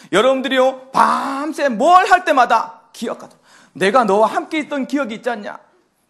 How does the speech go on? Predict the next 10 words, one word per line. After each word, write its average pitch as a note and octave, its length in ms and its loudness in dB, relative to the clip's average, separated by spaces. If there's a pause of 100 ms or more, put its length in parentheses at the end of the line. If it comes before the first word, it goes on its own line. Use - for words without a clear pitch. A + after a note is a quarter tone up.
여러분, F3+ 220 -6
그런 G#3+ 220 -6
기억 G#3+ 220 -4
있습니까? G3+ 500 -12 (3500)
재수를 G#3+ 520 -16
하고 F3 240 -16
시험을 D#3 300 -18
떨어졌어요. - 520 -20 (2500)
어, G1+ 680 -18
나는 C3 380 -14